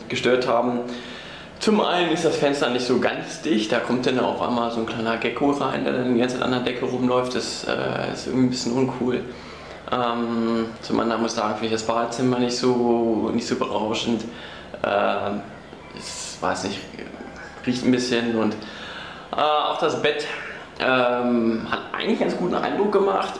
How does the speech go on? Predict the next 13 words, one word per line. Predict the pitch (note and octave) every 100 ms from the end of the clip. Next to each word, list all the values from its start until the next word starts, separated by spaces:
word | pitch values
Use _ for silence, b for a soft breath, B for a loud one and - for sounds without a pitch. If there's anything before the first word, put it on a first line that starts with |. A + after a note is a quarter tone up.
| -
Ähm, | E3+ E3+ E3 D#3+ D#3 D#3 D#3 B2+
aber | -
ich | -
bin | B2+
heute | A#2
Morgen | B2 A2+
aufgewacht | - - B2 A#2 - -
und | G2+ A2 G#2
mein | G#2 G#2+
ganzer | A2 A2 A2+
Nacken | A2+ G2+ - A#2
ist | A2+
steif. | A2+ A2